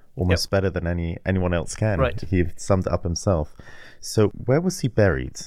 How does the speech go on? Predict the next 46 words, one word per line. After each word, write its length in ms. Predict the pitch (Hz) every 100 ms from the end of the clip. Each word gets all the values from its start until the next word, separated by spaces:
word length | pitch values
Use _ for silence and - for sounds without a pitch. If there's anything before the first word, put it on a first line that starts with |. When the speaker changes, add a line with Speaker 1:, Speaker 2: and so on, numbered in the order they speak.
| - -
Speaker 1:
I 60 |
mean, 200 | 87 90
we 80 | 98
know 140 | 113 117
that 160 | 113
his 180 | 90 -
cave 240 | - 98 82
is 80 |
supposed 320 | - 95 90 -
to 60 |
be 100 | 87
in 140 | 82 78
Tveria. 720 | 87 78 69 67 82 107 -
I 40 |
Speaker 2:
Yep. 80 | 82
Speaker 1:
mean, 180 | 85 80
with, 280 | 87 82 -
uh, 220 | - 87 85 - - -
I've 100 | -
been 140 | 87
there 80 | 78
myself. 560 | 73 - 98 110 127 - - - - - -
But 80 | 110
I 20 |
remember 300 | 123 160 143
when 140 | 117
I 60 | 104
was 140 | 95
going 220 | - 113 95
there, 120 | 76
I 40 |
actually 300 | - - -
asked 220 | - 92 -
some 100 | 82
people 240 | 90 82
before 320 | - - 82
I 40 | 80
visited, 520 | 82 113 - 107 98
and 80 | 90
it 80 | -
seemed 260 | - 113 92
a 40 |
bit 200 | 92 - 107
hazy 400 | 101 90 - -
as 200 | 90 -
to, 300 | - -